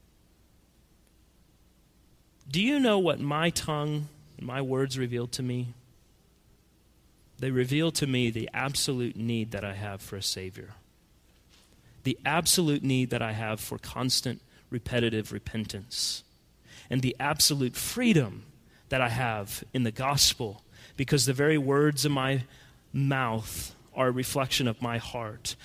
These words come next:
and apart from Christ, they condemn me. This is where we really have to dig in to see changes in our hearts. To see changes in our words because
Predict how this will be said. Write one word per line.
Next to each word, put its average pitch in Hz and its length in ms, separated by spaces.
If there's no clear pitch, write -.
and 117 140
apart 131 340
from 117 200
Christ, - 800
they 113 100
condemn 101 540
me. 101 220
This 170 160
is 143 120
where 147 140
we 135 140
really 139 220
have 131 180
to 131 100
dig 123 240
in 139 240
to 120 140
see 120 180
changes 131 540
in 113 80
our 113 80
hearts. - 760
To 147 80
see 165 200
changes 156 840
in 160 160
our 143 120
words 156 500
because 156 460